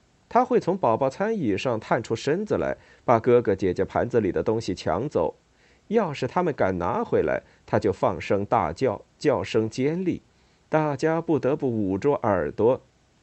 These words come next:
一看到人家捂住耳朵，他就会趁机再多抢点儿。他吃的太多了，走路常常绊倒，于是就喜欢爬。至于开口说话嘛，他能说几个字了，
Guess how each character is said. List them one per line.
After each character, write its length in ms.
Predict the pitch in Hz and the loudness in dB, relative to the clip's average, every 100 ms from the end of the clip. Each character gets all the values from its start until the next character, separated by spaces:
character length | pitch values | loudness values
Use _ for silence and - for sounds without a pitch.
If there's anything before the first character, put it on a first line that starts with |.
| _ _ _ _ - | _ _ _ _ 0
一 180 | 127 | 2
看 240 | 165 175 147 | 2 0 2
到 80 | 120 | 4
人 220 | 113 139 | 4 4
家 160 | 147 | 0
捂 200 | 139 101 | 0 -2
住 140 | 90 147 | 0 0
耳 380 | - 95 53 - | 2 -2 -2 -2
朵， 240 | 95 131 - _ _ | 0 0 -4 _ _
他 140 | 208 | 0
就 140 | 233 214 | 2 2
会 120 | 175 | 0
趁 240 | - 175 | 0 -4
机 160 | 160 185 | -2 -2
再 200 | 196 160 | 0 0
多 260 | 180 226 | 2 0
抢 340 | 240 - 90 107 | 0 -2 -2 0
点 140 | 104 | 0
儿。 120 | 62 _ _ _ _ _ _ _ _ _ _ - | -2 _ _ _ _ _ _ _ _ _ _ -6
他 160 | 165 | -4
吃 280 | - 190 185 | -2 -2 0
的 120 | 131 | -2
太 400 | 120 190 202 110 | -6 -4 -4 -4
多 300 | 95 98 95 | -2 2 2
了， 180 | 82 - _ _ - | 0 -6 _ _ 0
走 260 | 120 117 | 4 6
路 180 | 123 127 | 6 2
常 240 | 117 113 131 | 2 -2 0
常 240 | 104 110 | -4 -2
绊 280 | 147 131 92 | -2 -2 -2
倒， 260 | 82 80 _ | -2 -2 _
于 160 | 143 185 | -4 -4
是 160 | - 165 | -2 -2
就 160 | 156 | -2
喜 200 | 127 - | -4 -6
欢 200 | - 135 | -4 -4
爬。 360 | 131 71 98 156 _ _ _ _ _ _ _ _ - | -4 -4 -4 -6 _ _ _ _ _ _ _ _ -6
至 180 | 262 147 | -2 0
于 140 | 151 | -2
开 300 | - 214 247 | 0 0 0
口 260 | - 90 82 | 0 0 0
说 300 | - 165 175 | 0 0 2
话 280 | 233 220 | 2 2
嘛， 260 | 113 82 - - _ - | 0 -2 -4 -10 _ -4
他 140 | 147 | -2
能 280 | 127 95 196 | 0 0 -2
说 240 | - 113 | 0 0
几 160 | 101 95 | 0 -2
个 140 | 95 | -2
字 200 | 92 113 | 0 0
了， 180 | 85 80 | 0 -2